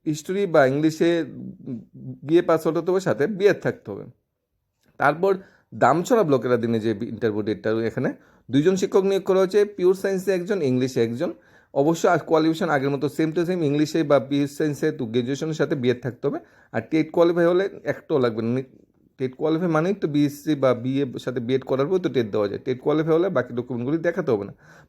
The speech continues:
পার মান্থ স্যালারি রাজ্য করা হয়েছে এগারো হাজার টাকা। এখানে বলা হয়েছে ইন্টারভিউ ডেটের দিন, ডাইরেক্ট ইন্টারভিউ ডেটে তোমরা চলে যাবে। Application to only female candidate, এখানে শুধু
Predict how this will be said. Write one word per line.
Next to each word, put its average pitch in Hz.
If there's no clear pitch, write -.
পার 165
মান্থ 202
স্যালারি 196
রাজ্য 147
করা 160
হয়েছে 165
এগারো 131
হাজার 147
টাকা। 170
এখানে 190
বলা 165
হয়েছে 120
ইন্টারভিউ 151
ডেটের 170
দিন, 190
ডাইরেক্ট 147
ইন্টারভিউ 165
ডেটে 147
তোমরা 160
চলে 147
যাবে। 110
Application 190
to 185
only 170
female 156
candidate, 117
এখানে 160
শুধু 185